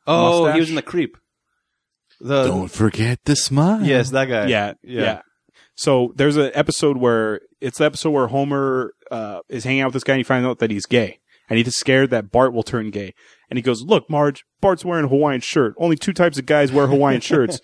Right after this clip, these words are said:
Speaker 1: <laughs>
Speaker 2: Big fat party animals and gay guys. And Bart doesn't look like a big fat party animal to me."
Speaker 1: <laughs>
Speaker 2: So I was thinking that every Hawaiian shirt I saw
Speaker 1: All
Speaker 2: on
Speaker 1: right.
Speaker 2: the boat,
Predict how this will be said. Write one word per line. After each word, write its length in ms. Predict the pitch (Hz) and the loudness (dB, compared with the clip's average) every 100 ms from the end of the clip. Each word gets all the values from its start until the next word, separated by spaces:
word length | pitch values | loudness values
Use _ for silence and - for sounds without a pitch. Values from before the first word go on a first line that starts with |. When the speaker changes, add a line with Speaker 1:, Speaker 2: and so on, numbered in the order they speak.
| - | -16
Speaker 1:
<laughs> 160 | _ - | _ -2
Speaker 2:
Big 160 | 180 | -2
fat 300 | - 175 160 | 2 0 0
party 260 | - 165 165 | 0 2 4
animals 340 | 165 165 165 | 2 0 -2
and 140 | 120 113 | -4 0
gay 220 | 143 135 | 2 2
guys. 440 | 113 92 90 - - 147 - | 0 -2 -4 -10 -12 -14 -10
And 160 | 131 110 | -10 0
Bart 220 | 143 135 | 0 2
doesn't 320 | 135 120 123 | 2 2 2
look 100 | 127 | 2
like 120 | 113 107 | 2 0
a 100 | 104 | 0
big 180 | 135 117 | 0 0
fat 300 | - 131 113 | 0 0 0
party 340 | - 131 120 120 | 0 2 4 2
animal 300 | 113 110 107 | 2 2 2
to 80 | 104 | 0
me." 360 | 127 117 95 - - 196 - | 0 -2 -4 -12 -18 -18 -6
Speaker 1:
<laughs> 360 | 165 - 131 | -6 -4 -10
Speaker 2:
So 100 | - | 0
I 40 | 147 | 0
was 100 | 143 | 2
thinking 240 | 175 165 | 0 2
that 240 | 151 139 - | 2 0 0
every 320 | 135 143 151 139 | -2 2 2 2
Hawaiian 340 | 131 147 135 | 2 0 0
shirt 180 | - 131 | -4 -2
I 60 | |
saw 320 | 120 - 117 107 | -2 -2 -4 -4
Speaker 1:
All 60 | 123 | -2
Speaker 2:
on 180 | 139 | 0
Speaker 1:
right. 60 | 123 | 2
Speaker 2:
the 40 | 113 | 2
boat, 220 | 113 | 0